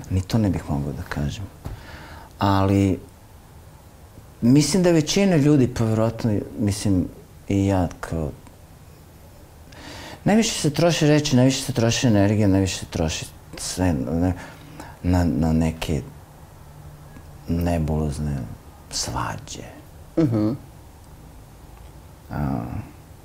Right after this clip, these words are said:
Speaker 1: n-, ne, ne, neka dokazivanja, ne, ne, neka nadmudrivanja sa raznim ljudima,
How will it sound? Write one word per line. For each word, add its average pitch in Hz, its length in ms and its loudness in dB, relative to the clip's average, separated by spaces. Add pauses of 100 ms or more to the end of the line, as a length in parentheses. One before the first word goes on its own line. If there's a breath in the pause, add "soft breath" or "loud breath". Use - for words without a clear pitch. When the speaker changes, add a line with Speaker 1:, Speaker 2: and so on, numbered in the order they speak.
(1080)
Speaker 1:
n-, 95 260 2 (360)
ne, 92 140 4
ne, 90 280 2 (220)
neka 90 400 0 (240)
dokazivanja, 78 920 -2
ne, 64 140 -6
ne, 67 220 -8 (100)
neka 69 400 -10
nadmudrivanja 67 1000 -8
sa - 240 -14 (100)
raznim - 420 -10
ljudima, - 600 -14